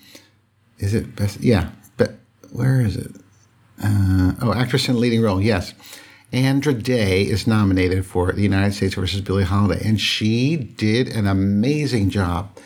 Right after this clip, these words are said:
in this movie. If you have not seen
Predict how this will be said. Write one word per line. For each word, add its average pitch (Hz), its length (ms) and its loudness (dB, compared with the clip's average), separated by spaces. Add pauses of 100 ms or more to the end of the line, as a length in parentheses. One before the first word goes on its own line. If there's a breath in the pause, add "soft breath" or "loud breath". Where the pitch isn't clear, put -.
(460 loud breath)
in 95 240 2
this 92 340 -2 (360)
movie. 95 460 0 (920)
If 101 140 -4
you 113 140 4
have 120 160 2
not 107 260 2
seen 104 480 2